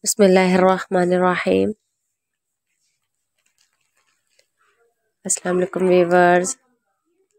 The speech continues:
welcome back to my again YouTube channel। व्यूअर्स, कैसे हैं आप?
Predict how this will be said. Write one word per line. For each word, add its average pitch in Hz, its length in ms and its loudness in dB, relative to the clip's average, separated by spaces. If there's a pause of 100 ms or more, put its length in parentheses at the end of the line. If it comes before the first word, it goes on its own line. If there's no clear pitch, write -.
(1000)
welcome 185 260 -2
back 175 360 2 (800)
to 180 80 -6
my 175 240 -2
again 170 680 0
YouTube 175 360 -8
channel। 175 380 0 (3250)
व्यूअर्स, 180 460 2
कैसे 180 320 -4
हैं 180 300 -4
आप? 180 260 -2